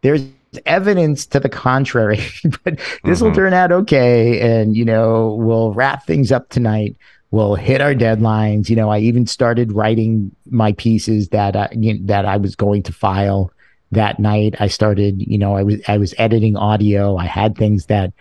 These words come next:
Speaker 1: I was set to send. And, you know, I think really for me, the only thing that was missing was I, I felt I needed, you know, some man on the street audio, you know, some,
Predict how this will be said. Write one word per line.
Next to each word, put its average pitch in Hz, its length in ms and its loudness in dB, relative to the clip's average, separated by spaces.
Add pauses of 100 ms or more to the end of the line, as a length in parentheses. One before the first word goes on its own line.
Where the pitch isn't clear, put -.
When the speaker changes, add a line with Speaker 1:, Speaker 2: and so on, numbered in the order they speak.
(360)
Speaker 1:
I 107 140 0
was 98 140 -2
set - 260 -2
to 98 80 -2
send. 101 460 0 (300)
And, 110 380 0
you 113 100 2
know, 110 320 2
I 107 120 0
think 143 340 -2 (720)
really 151 380 4
for 127 160 0
me, 131 840 2
the 113 560 0
only 123 260 0
thing 117 220 0
that 104 180 -2
was 98 140 -4
missing 139 320 0
was 107 220 0
I, 110 240 0
I 113 80 0
felt 110 260 -2
I 110 100 2
needed, 107 360 -2 (380)
you 113 140 -2
know, 98 120 0
some 101 340 0
man 107 240 2
on 107 140 2
the 101 80 0
street 107 400 0 (440)
audio, 104 560 2
you 107 120 -2
know, 104 140 0
some, 104 280 -2